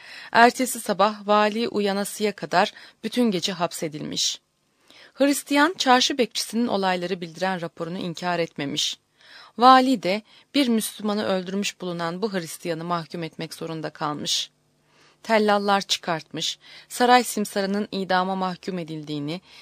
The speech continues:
cellat tarafından boynunun vurulacağını kent halkına duyurmuş. Sonra dar ağacını hazırlatmış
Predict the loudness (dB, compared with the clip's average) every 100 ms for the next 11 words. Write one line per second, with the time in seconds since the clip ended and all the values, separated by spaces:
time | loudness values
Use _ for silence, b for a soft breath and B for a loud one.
0 | b 4 6 6 4 4 -2 -2 -2 -2
1 | -2 -2 -2 -2 -2 -6 -8 -4 -2 -2
2 | -6 -6 -8 -6 -2 -2 -2 -8 -8 -14
3 | -14 -10 -10 -8 -6 -8 -8 _ _ _
4 | b b b b _ 0 2 2 2 4
5 | 4 4 2 -4 -4 -4 -4 -6 -6 -6
6 | -4 -4